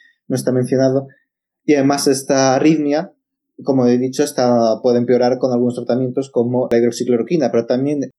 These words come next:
eh, algunos antivirales producen, no el remdesivir, el remdesivir es bastante seguro,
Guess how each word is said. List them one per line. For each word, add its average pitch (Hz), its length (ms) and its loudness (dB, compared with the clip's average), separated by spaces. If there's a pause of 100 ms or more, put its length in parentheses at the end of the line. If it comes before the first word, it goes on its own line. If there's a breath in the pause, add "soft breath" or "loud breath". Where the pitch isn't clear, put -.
eh, 127 180 0
algunos 120 400 -2
antivirales 107 640 -8 (180)
producen, 98 480 -10 (160 soft breath)
no 139 100 0
el 135 60 0
remdesivir, 123 540 -2
el 90 40 -4
remdesivir 110 420 -4
es 131 80 -2
bastante 117 300 -6
seguro, - 400 -12